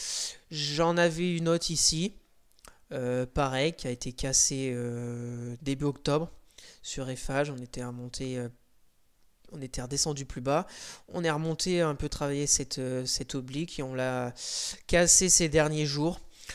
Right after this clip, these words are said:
Euh, voilà pour un peu voir ce qui s'est passé ces dernières semaines. Maintenant, ce que j'aime bien, on va dire, ces derniers jours, vraiment pour, euh, pour, euh, essayer quelque chose peut-être court terme,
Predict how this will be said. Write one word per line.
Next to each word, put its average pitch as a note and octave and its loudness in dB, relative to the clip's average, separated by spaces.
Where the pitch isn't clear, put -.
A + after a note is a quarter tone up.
Euh, B2+ -6
voilà C#3 0
pour C3 -4
un B2+ -2
peu C3 -8
voir C3 -2
ce - -2
qui - -4
s'est C#3+ -2
passé C3+ -2
ces D#3+ 2
dernières D3 2
semaines. E3 2
Maintenant, E3+ 0
ce - 2
que D#3+ -2
j'aime D#3 -2
bien, D3+ -2
on D3+ 0
va C3 -2
dire, C#3 -2
ces - 2
derniers D3 0
jours, D#3 0
vraiment C#3+ -4
pour, C3+ -8
euh, B2 -2
pour, C3 -6
euh, B2 -4
essayer C3 0
quelque - -4
chose C#3 -2
peut-être - -2
court - -16
terme, E3 0